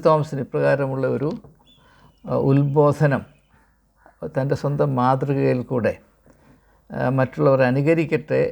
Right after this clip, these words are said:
എന്ന ഉദ്ദേശത്തിൽ അദ്ദേഹം തിരുവായി മൊഴിഞ്ഞത് എന്നാണ് പൊതുവെ ധരിച്ചിരിക്കുന്നത്. അങ്ങനെയാകാനാണ് സാധ്യത. അപ്പോൾ ആ-,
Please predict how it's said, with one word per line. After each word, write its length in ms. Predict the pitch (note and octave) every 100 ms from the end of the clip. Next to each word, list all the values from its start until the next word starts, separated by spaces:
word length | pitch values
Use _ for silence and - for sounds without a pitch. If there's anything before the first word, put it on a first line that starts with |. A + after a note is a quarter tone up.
| - -
എന്ന 160 | B2 B2+ B2
ഉദ്ദേശത്തിൽ 640 | A2+ C3 A#2+ - G#2 G#2+ B2+ - _ - - _ - - -
അദ്ദേഹം 440 | C#3+ C#3 C#3+ C#3 C#3+
തിരുവായി 360 | C#3+ C#3 D3 C#3+
മൊഴിഞ്ഞത് 400 | C3+ C3+ C3 C3 C3+ D#3
എന്നാണ് 420 | D3 D3 C#3 C#3 D#3 D3+
പൊതുവെ 380 | - C#3 C#3+ D3 - -
ധരിച്ചിരിക്കുന്നത്. 720 | - B2+ C3 D#3 C3+ A#2+ B2 C#3
അങ്ങനെയാകാനാണ് 800 | C3+ C3+ B2 B2 C3 A#2 G#2 A#2 A#2
സാധ്യത. 440 | A2 G2 - C3 G#2+ B3 - _ _ _ _ _ _ _ _ _ _ _ _ _ _ _ - - _ _ _ _ _ _
അപ്പോൾ 240 | _ F3+ F#3+ - - - _ _ -
ആ-, 180 | F3+